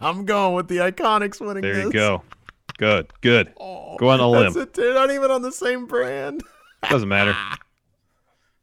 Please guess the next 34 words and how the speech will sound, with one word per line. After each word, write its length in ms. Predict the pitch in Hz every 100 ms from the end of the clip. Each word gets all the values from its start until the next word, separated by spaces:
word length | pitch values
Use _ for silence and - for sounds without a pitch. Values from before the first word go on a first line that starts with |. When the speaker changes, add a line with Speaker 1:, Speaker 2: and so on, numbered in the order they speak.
| _ -
Speaker 2:
Doesn't 260 | 117 90
matter. 280 | 90 90 98 151 160 156 147 135 131 - -
Speaker 1:
Oh. 540 | 311 302 294 285 262 240
Speaker 2:
Good. 220 | 113 92
Go 140 | 117
on 80 | 120
a 80 | 107
limb. 240 | 98 85
Next, 460 | 110 147 - - - _ _ _ _ _
Seth 360 | - 143 139 117
Rollins 680 | 127 147 127 120 127 - -
versus 760 | 98 127 135 - 98 95 - _ _ _ _
Cesaro. 960 | - - 110 95 110 139 123 98 87 101 _ _ _ _ _
Who 180 | 147
do 80 | 127
you 100 | 113
got, 300 | 101 123 117
Steve? 480 | - - 85 78 - _ _ _ _ _ _ _ - _ _ _ _
Speaker 1:
Uh, 600 | 123 123 123 120 117 113
Speaker 2:
I 40 | 110
know 120 | 131
who 60 |
you 140 | 110 82
got. 300 | 90 101 87
How 80 | 107
many 80 |
confidence 380 | 95 107 95 82
points 260 | - 87 -
do 60 |
you 20 | 85
have 80 |
on 80 | 80
your 80 | 78
pick? 280 | - -